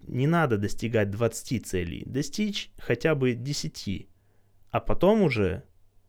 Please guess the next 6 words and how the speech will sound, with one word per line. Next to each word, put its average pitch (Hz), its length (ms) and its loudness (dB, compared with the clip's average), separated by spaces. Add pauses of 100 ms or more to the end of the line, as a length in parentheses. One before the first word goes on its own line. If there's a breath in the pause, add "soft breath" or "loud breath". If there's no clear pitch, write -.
(120)
в - 60 -20
своем 104 320 2
блокнотике, 107 840 -4
когда 95 240 -4
ты 92 120 -6
достиг, - 540 -10